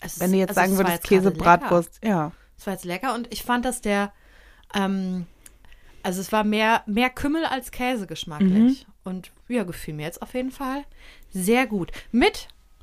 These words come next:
Speaker 1: welchem Kandidaten möchtest du denn an dieser Stelle eigentlich weitermachen?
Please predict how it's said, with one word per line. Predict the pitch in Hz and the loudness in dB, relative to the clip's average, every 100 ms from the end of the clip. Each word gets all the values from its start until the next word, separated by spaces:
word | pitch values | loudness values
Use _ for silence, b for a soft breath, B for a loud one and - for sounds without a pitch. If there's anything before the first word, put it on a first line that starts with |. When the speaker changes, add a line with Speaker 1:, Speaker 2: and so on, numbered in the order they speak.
| - | -2
Speaker 1:
welchem | 262 233 214 | -2 -2 -6
Kandidaten | - 208 185 180 175 180 | -4 -4 -4 -4 -4 -6
möchtest | 185 190 - | -6 -8 -8
du | 175 | -6
denn | 165 | -4
an | 160 | -6
dieser | 170 160 | -6 -6
Stelle | - 165 160 | -6 -8 -8
eigentlich | 143 - | -8 -8
weitermachen? | 233 311 190 147 | -10 -8 -10 -10